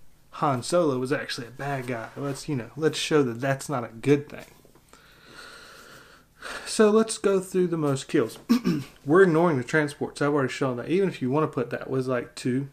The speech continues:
three transports blown up. So, like, you know, few, few hundred people that could be blamed on more people. And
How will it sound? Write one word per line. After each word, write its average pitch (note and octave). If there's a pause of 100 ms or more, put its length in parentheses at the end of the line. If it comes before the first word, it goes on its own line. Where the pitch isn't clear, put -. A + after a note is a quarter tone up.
(140)
three B2
transports C3+
blown C3+
up. C#3 (140)
So, A#2+
like, B2 (260)
you B2+
know, A#2
few, C#3 (100)
few D#3+
hundred C#3
people C3 (480)
that C3+
could D3
be D3
blamed C3 (300)
on B2+
more A#2+
people. C3 (760)
And B2+